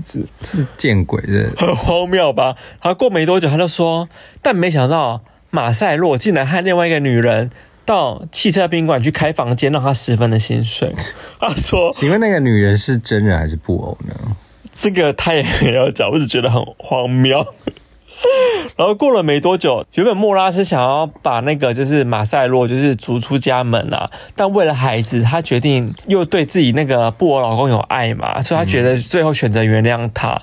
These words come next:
Speaker 1: 前阵子在 TikTok 平台 PO 影片宣布他怀了第二胎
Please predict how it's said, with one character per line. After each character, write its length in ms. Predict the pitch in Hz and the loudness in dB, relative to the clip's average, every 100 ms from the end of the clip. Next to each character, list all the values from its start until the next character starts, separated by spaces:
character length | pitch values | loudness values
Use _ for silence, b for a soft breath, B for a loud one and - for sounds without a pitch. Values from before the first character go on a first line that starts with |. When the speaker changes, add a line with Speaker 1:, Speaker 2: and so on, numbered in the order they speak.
| - | -6
Speaker 1:
前 300 | - - 127 | -4 -2 0
阵 200 | 175 147 | 0 0
子 80 | 110 | 0
在 120 | 123 | -2
TikTok 380 | - 170 190 139 | 0 0 0 0
平 200 | 117 123 | 0 2
台 280 | 123 113 - 101 - - | 2 2 -2 -6 -12 -6
PO 220 | 147 147 | 0 0
影 100 | 117 | 2
片 300 | 131 123 110 | 2 2 0
宣 280 | - 143 147 | -2 0 0
布 120 | 151 | 0
他 120 | 147 | 0
怀 180 | 135 120 | 0 0
了 100 | 117 | 0
第 260 | 110 131 - | 0 0 2
二 140 | - - | 0 -4
胎 360 | - - - | -6 -6 -6